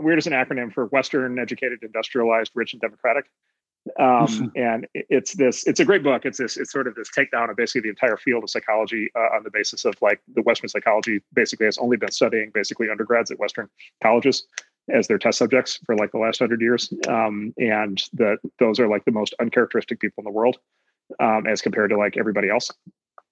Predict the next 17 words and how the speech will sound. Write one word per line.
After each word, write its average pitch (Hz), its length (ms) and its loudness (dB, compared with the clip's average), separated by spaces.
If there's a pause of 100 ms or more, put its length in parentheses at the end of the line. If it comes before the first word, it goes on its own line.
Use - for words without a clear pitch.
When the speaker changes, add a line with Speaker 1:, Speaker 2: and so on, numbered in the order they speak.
(120)
Speaker 2:
Yeah. 143 260 4
Speaker 1:
Um, 117 580 2 (140)
Speaker 2:
Mm-hmm. 131 80 -2 (140)
Speaker 1:
and 156 160 4
actually, 175 260 2
Speaker 2:
Huh. 131 120 0 (200)
Speaker 1:
it, 175 160 -6
it's, 170 180 -2 (120)
which 147 120 -4
is - 60 -2
a 147 60 2
whole 175 120 4
topic. 143 280 0
But 170 80 2
anyway, 170 200 4
the, 151 200 0
the, 156 140 0